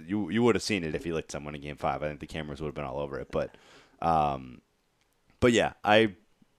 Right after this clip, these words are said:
look, I, <laughs> I know what Marchand does. I like Marchand. Marchand is on my team, and I,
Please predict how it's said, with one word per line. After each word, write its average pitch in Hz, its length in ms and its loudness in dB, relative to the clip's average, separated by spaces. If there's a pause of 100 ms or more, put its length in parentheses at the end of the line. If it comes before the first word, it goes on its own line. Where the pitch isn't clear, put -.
look, 92 200 4
I, 80 260 2 (440)
<laughs> - 500 -20
I 98 460 6 (920)
know 123 180 8
what 151 160 6
Marchand 117 380 2
does. 80 360 2
I 90 100 4
like 98 280 6
Marchand. 80 520 0
Marchand 90 380 -2
is 87 140 -2
on 87 260 -2
my 90 160 2
team, 90 540 -6
and 82 140 -2
I, 85 160 2